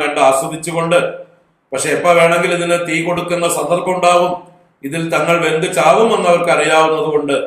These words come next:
അവര് ജാഗ്രതയോടുകൂടി ഇരുന്നു. അന്ന് രാത്രി തന്നെ അവിടുന്ന് രക്ഷപ്പെടാനുള്ള ഏർപ്പാടും ചെയ്തിരുന്നു. ഒരു ഗുഹാദ്വാരം വഴിക്ക് പുറത്തേക്ക്, ദൂരേക്ക്, കാട്ടിലേക്ക് പോകാനുള്ള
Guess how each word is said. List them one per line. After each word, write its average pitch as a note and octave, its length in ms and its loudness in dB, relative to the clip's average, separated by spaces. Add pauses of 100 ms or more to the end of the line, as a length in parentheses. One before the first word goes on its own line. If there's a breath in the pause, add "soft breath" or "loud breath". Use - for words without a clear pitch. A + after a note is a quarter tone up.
(1040)
അവര് C#3+ 240 0
ജാഗ്രതയോടുകൂടി F3+ 880 2
ഇരുന്നു. - 480 -4 (1120)
അന്ന് D#3+ 220 -2 (100)
രാത്രി F3+ 260 2
തന്നെ F3 320 0 (1300)
അവിടുന്ന് D#3+ 340 0
രക്ഷപ്പെടാനുള്ള F3 760 2
ഏർപ്പാടും F#3 460 2
ചെയ്തിരുന്നു. E3 480 -4 (1300)
ഒരു C#3 180 -6
ഗുഹാദ്വാരം E3 720 4
വഴിക്ക് F3 340 2
പുറത്തേക്ക്, E3+ 520 -2
ദൂരേക്ക്, E3+ 460 -2
കാട്ടിലേക്ക് E3 580 -2
പോകാനുള്ള E3 480 2